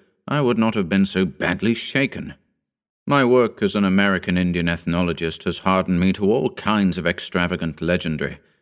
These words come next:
and I know that simple white people can beat the Redskins at their own game when it comes to fanciful inventions.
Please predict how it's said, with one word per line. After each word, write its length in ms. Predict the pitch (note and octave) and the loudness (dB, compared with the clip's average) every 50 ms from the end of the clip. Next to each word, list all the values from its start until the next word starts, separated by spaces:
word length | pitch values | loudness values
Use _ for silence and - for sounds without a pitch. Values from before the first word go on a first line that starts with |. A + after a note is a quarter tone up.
| _ _ _ _ _ | _ _ _ _ _
and 180 | - D#2+ E2+ F2 | -6 -2 0 0
I 180 | F#2 F#2+ F#2+ F#2 | 2 2 2 2
know 200 | F2+ F#2 F#2+ F#2+ | 2 2 2 2
that 160 | F2+ F2 - | 0 -2 -4
simple 520 | - - - G2+ G2 F#2+ - F2 E2+ E2 | -6 -4 0 0 0 2 2 0 0 0
white 280 | F2 F2+ F#2 F#2+ - - | 0 0 0 -2 -4 -6
people 320 | - E2+ - F2+ E2+ E2+ - - - _ _ | -6 -4 -2 -2 -2 -4 -4 -10 -20 _ _
can 180 | C#3+ C#3+ C3 | -2 -2 0
beat 280 | F2+ F#2+ B2+ B2+ - - | 2 2 2 2 0 -2
the 100 | F#2+ F2+ | -2 0
Redskins 560 | F#2 G2+ G2+ - - - - D#2+ F2 F2+ - | 2 0 0 -2 -4 -8 -6 -6 -4 -4 -4
at 100 | F2 - | -2 0
their 220 | F#2+ F#2+ F#2+ G2 | 0 2 2 2
own 240 | G2+ G#2+ G2 F#2 F2 | 2 2 2 2 2
game 380 | F2+ G#2+ A#2 A2 F2 C#2 C#2+ - - _ _ _ _ _ - | 0 0 0 -2 -4 -6 -8 -12 -18 _ _ _ _ _ -8
when 160 | D2 D2+ D2+ | -6 -6 -6
it 120 | D2 - | -6 -6
comes 320 | - - F#2 F2 E2 D2+ - | -4 -4 -2 -2 -2 -4 -8
to 100 | - D2 | -10 -12
fanciful 640 | - - - F2 F2+ F2+ - - E2 - - E2 D#2+ | -8 -4 -2 -2 -2 -2 -4 -8 -6 -4 -2 -2 -2
inventions. 640 | D#2+ D#2+ D#2+ F#2 F#2 F#2+ - - D2+ C2+ - - | -2 -2 -2 0 0 0 -2 -4 -8 -12 -12 -14